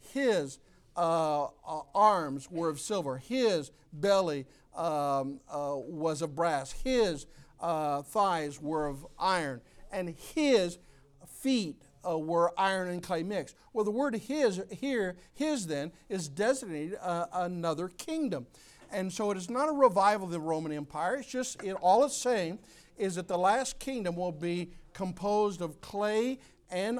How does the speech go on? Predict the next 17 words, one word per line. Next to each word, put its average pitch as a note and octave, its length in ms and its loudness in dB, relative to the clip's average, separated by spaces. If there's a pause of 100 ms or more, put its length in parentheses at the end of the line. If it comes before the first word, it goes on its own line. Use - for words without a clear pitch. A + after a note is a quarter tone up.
iron. F3 400 -2
They E3+ 120 -2
will D#3+ 160 -2
mix F#3+ 400 -4
themselves G#3+ 500 -4
with E3+ 120 -8
the D#3 80 -8
seed A3+ 380 -4
of A3+ 120 -4
men. E3+ 280 -4 (220)
That's F3 180 -4
talking G#3 220 -2
about F3+ 220 2 (240)
people B3 480 -2
diversity, G3 540 -2
people G3+ 440 -4
groups. F3+ 460 -2